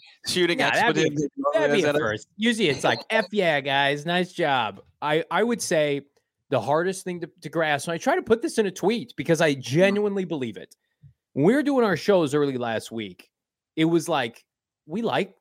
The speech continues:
Speaker 2: Dan Quinn. We like Brian Flores." You know, Sean Payton,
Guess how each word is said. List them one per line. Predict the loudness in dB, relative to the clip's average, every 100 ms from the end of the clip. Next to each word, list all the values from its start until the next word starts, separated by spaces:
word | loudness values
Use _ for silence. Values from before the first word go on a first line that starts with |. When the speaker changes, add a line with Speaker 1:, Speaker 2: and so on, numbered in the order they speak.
| _
Speaker 2:
Dan | -2 -2 -6
Quinn. | -8 -10 -10 -10
We | -4
like | 0 0 0
Brian | 0 0 -2
Flores." | -4 -4 -4 -8 -12 -20 _ _ _ -8
You | -4
know, | -2 -2 -6 -14 _ -16
Sean | -2 0 0
Payton, | 2 2 2 0 -4